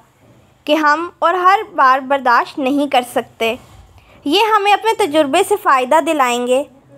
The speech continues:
ऑस्ट्रेलिया जैसी टीम के ख़िलाफ़ नौजवान को खिलाकर कुर्बानी का बकरा बना दिया। वहाँ इनको खिलाते समझ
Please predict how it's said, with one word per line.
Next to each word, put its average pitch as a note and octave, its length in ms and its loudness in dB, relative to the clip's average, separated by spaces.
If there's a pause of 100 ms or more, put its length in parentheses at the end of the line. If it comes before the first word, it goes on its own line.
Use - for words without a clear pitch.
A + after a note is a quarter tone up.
(140)
ऑस्ट्रेलिया G4+ 520 2
जैसी A#4 280 0
टीम E4+ 280 -2
के F#4 160 -2
ख़िलाफ़ E4 400 0
नौजवान C#4+ 560 0
को F4+ 120 -4
खिलाकर C4+ 580 0
कुर्बानी C#4+ 520 0
का D#4+ 180 0
बकरा C4+ 380 2
बना C4+ 360 2
दिया। A3 340 -2 (760)
वहाँ C4+ 360 0
इनको C#4+ 240 -2
खिलाते C#4 560 -2
समझ F4+ 340 0